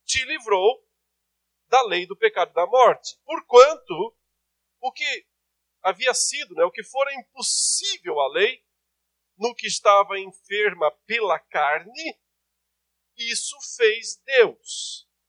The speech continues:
enviando o seu próprio filho em semelhança de carne pecaminosa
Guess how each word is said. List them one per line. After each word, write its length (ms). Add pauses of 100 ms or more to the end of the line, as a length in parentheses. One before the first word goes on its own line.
(460)
enviando 760 (100)
o 60
seu 640
próprio 400
filho 580 (680)
em 260
semelhança 960
de 140
carne 500
pecaminosa 1000